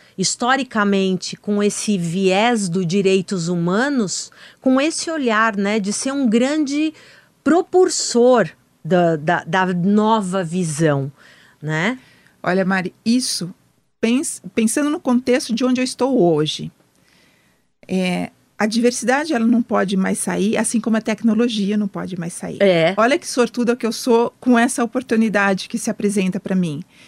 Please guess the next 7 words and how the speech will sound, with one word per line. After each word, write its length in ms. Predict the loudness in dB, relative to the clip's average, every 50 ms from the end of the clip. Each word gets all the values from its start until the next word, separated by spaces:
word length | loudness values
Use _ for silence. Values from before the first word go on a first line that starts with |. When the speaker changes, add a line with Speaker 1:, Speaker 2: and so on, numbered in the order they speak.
| _ _
Speaker 2:
Então, 180 | -4 -4 -4 -4 -2 _
hoje, 600 | 2 4 4 4 4 2 2 0 -2 -4 -4 -4 -6 -12 -20 _ _ _ 2
um, 340 | 4 6 6 6 4 2 0 0
é, 260 | 0 0 0 -2 -2 0
alguém 580 | 0 0 2 2 2 2 4 4 4 4 2
que 140 | 2 0 -2
talvez 840 | -2 0 0 2 2 2 2 2 2 -2 -6 -10 -12 -12 -16 -18